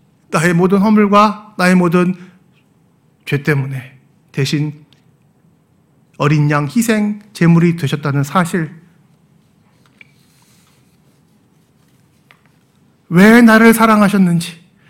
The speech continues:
왜 나 같은 사람을 기억하시고 그 자리에서 말씀하셨는지, "아버지, 아버지, 저들을 용서하여 주시옵소서."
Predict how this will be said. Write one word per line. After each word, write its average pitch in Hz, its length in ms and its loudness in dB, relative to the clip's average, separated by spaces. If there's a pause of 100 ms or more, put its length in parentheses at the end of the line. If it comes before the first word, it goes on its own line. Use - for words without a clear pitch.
왜 233 120 6
나 240 160 8
같은 285 360 4
사람을 269 440 8
기억하시고 254 720 4 (180)
그 254 140 4
자리에서 247 720 6
말씀하셨는지, 196 840 4 (160)
"아버지, 302 720 6
아버지, 254 880 4
저들을 208 380 6
용서하여 214 460 8
주시옵소서." 226 840 4